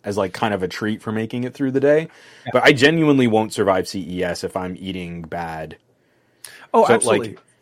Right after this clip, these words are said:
Speaker 1: if it's, like, yogurt and a little fruit cup, that's about as much sugar as I'm really gonna like. It's, like, no breads, no, no pastries or danishes or anything like that.
Speaker 2: <laughs> Oh, yeah,
Speaker 1: Lunch
Speaker 2: absolutely.
Speaker 1: is a salad.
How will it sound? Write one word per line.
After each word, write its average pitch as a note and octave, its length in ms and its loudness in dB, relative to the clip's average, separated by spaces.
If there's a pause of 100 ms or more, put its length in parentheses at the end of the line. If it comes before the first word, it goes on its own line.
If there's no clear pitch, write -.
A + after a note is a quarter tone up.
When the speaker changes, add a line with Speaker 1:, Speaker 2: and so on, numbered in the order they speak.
(120)
Speaker 1:
if B2+ 120 0
it's, C#3+ 180 2
like, C3+ 260 6
yogurt C3+ 680 6
and A2 640 0 (260)
a A2 80 0
little G#2+ 240 2
fruit A#2+ 280 -4
cup, F#2 360 -2 (240)
that's A#2+ 240 4
about G#2+ 220 6
as G#2 100 0
much G#2+ 220 0
sugar G2+ 340 2
as F#2+ 80 -2
I'm F#2+ 180 -2
really G2 220 0
gonna F#2 160 -2
like. E2 180 -6
It's, F2+ 140 -10
like, F2 180 -4
no G2+ 200 0
breads, G2+ 640 2
no, F#2 600 -4 (100)
no G2+ 600 0
pastries G#2+ 920 -2
or G#2+ 100 -2
danishes G2 680 -6
or G2 80 -2
anything G2 320 -8
like F2+ 200 -8
that. F#2+ 380 -2
Speaker 2:
<laughs> - 140 -16
Oh, C#3 140 0
yeah, A#2+ 80 -6
Speaker 1:
Lunch A#2+ 380 2
Speaker 2:
absolutely. - 120 -12
Speaker 1:
is A#2+ 220 2
a G#2 80 2
salad. A#2 760 2